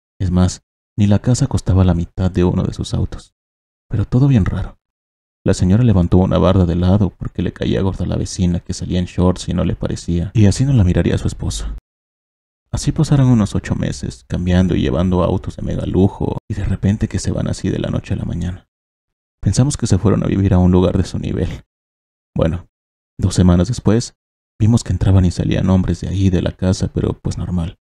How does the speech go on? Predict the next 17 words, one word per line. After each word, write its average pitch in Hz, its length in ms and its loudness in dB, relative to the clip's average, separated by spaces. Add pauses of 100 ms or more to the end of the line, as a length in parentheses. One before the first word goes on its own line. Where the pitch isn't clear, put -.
(360)
Pensamos 95 380 0
que - 100 -10
les - 160 -8
habían 87 240 0
rentado. 85 500 -4 (840)
Era 123 160 4
rara 95 320 4
vez 85 260 0
cuando - 260 -4
los - 160 -6
mirábamos. 87 560 -6 (760)
Pasado 123 540 2
un 95 220 4
mes 92 180 2
en 87 60 2
la 87 80 -2
mañana, 98 520 2